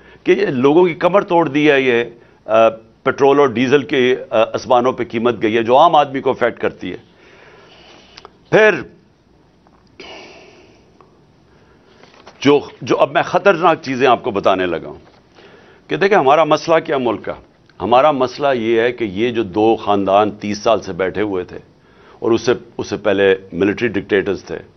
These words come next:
साठ की दिहाई के बाद कभी किसी पाकिस्तान की हुकूमत ने जोर नहीं लगाया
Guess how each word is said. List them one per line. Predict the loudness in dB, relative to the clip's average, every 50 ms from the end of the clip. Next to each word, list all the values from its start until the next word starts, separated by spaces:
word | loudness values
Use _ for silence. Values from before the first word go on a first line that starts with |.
| _ _ _ _ _ _ _ _ _ _ _ _ _ _ _ _ _ _ _ -20 -20 -20 -20 -20 _ _
साठ | -20 -18 -16 -6 0 2 4 4 4 4 2 0
की | -4 -8 -8 -4
दिहाई | -2 -2 -2 0 -2 -2
के | -2 -4 -6
बाद | -2 0 0 0 0 0 -6 -14 _ _ _ _ _ _ _ _ _ _ _ _ _ -20 -20 -20 -20 -20 -20 -20 -20 _ _ _ _ -2
कभी | 0 0 0 0 0 0 0
किसी | -2 -4 -4 -4 -4 -4 -4 -6 -6 -4 -6 -6
पाकिस्तान | -8 -4 -4 -2 -2 -2 -4 -8 -10 -8 -4 -2 -2 0 -2 -4
की | -6 -6 -6
हुकूमत | -6 -6 -6 -8 -4 -4 -2 -2 -2 -4 -4 -4 -6
ने | -8 -8
जोर | -6 -4 -2 0 0 0
नहीं | -2 -4 -4 -4
लगाया | -6 -6 -6 -6 -4 -4 -4 -6 -6 -10